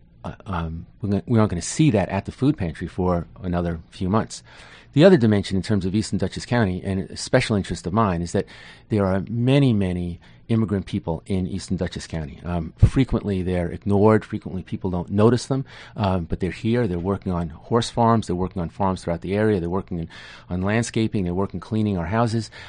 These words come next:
um, and these are people who are very hard workers but are often, uh,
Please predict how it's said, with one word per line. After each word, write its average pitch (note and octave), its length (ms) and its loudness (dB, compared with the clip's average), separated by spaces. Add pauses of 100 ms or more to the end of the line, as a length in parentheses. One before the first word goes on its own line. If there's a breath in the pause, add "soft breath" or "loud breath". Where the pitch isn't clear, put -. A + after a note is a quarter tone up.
um, G2+ 280 0 (100)
and A#2+ 180 4
these D#3 180 2
are D#3 60 2
people A2+ 300 -2
who G2+ 260 -2 (380 loud breath)
are F#2+ 120 0
very A#2+ 220 6
hard A#2 300 4
workers G#2+ 340 0
but F2+ 160 0
are F2 180 -2
often, G2+ 560 0
uh, F2 240 -6